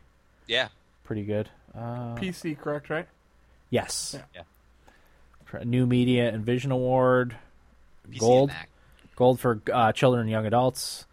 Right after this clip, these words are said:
Speaker 2: um, Association for Supervision and Curriculum Development, Only the Best, the annual guide to the, what?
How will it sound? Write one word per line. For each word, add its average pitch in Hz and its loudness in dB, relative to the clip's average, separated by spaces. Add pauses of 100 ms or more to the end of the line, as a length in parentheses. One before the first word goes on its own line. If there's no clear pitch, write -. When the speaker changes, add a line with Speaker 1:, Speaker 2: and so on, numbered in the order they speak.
(400)
Speaker 2:
um, 98 -8 (420)
Association 120 -4
for - -16
Supervision 120 -6
and 104 -8
Curriculum 131 -2
Development, 139 0 (180)
Only 113 -4
the 104 -4
Best, 120 -4 (680)
the 113 -2
annual 113 -2
guide 110 2
to 104 -2
the, 101 -2 (500)
what? 95 -12